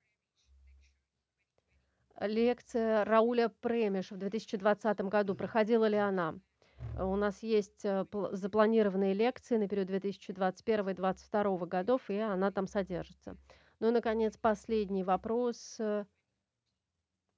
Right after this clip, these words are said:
как нам кажется, последний раз эти лекции проходили в девятнадцатом году, и следующая была запланирована на двадцать четвёртый год. Наконец, относительно согласованных выводов,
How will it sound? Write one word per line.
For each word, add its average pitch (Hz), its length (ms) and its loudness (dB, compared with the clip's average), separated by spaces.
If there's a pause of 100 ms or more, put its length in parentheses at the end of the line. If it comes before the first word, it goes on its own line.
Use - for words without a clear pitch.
(220)
как 214 160 0
нам 208 180 0
кажется, 220 300 0
последний 208 420 2
раз 220 200 2
эти 214 160 -2
лекции 208 340 -4
проходили 196 420 -2
в 185 60 -6
девятнадцатом 196 720 -4
году, 202 480 -2
и 220 500 -4
следующая 220 440 -2
была 196 180 2
запланирована 202 600 2
на 196 120 0
двадцать 190 320 -2
четвёртый 185 520 -8
год. 175 200 -6
Наконец, 214 580 -4
относительно 214 720 -4
согласованных 202 880 -2
выводов, 196 440 -2